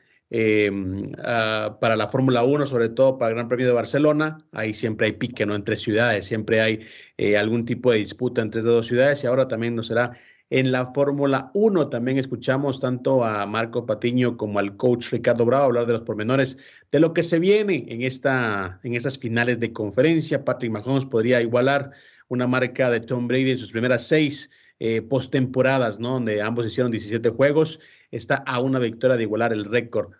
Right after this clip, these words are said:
de Tom Brady y Patrick Mahomes, si es que sale bien librado en el partido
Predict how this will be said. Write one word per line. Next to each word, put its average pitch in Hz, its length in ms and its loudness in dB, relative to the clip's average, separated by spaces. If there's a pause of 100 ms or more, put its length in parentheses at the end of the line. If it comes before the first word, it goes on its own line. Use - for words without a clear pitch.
de 113 100 -4
Tom 113 280 -2
Brady 117 240 4
y 110 40 -2
Patrick 113 280 -2
Mahomes, 127 300 0
si 135 80 2
es 120 100 -2
que - 80 -4
sale 120 240 2
bien 113 180 0
librado 135 440 2 (320)
en 135 120 0
el 135 200 0
partido 123 580 0